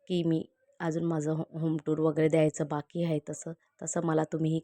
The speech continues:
कळवा. आणि असेच माझे नवीन नवीन इंटरेस्टिंग व्लॉग बघण्यासाठी मला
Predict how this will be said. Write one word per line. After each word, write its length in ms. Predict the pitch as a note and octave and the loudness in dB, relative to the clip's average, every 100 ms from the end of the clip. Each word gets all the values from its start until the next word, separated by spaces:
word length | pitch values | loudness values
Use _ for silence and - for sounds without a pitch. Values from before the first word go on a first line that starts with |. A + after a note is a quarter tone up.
| - | -2
कळवा. 340 | D3+ D3 D3+ E3+ - _ _ - | -2 2 0 -2 -12 _ _ -12
आणि 300 | D#3+ D#3 D#3 - _ - | -4 -2 -2 -6 _ -12
असेच 260 | D#3+ F3+ D#3+ | -8 -4 -2
माझे 220 | D#3+ D#3 | 0 0
नवीन 260 | D#3+ D3+ | 0 0
नवीन 240 | D3+ D3+ D#3 | 0 0 -2
इंटरेस्टिंग 560 | D#3+ D3 D#3 - D#3+ D#3 | -4 -6 -8 -8 -6 -4
व्लॉग 200 | D#3 C#3+ | -4 -4
बघण्यासाठी 560 | D#3+ D#3 D#3 - D3 D#3+ | -4 -4 -4 -6 -6 -6
मला 320 | D#3 D3+ D#3 | -2 -2 -4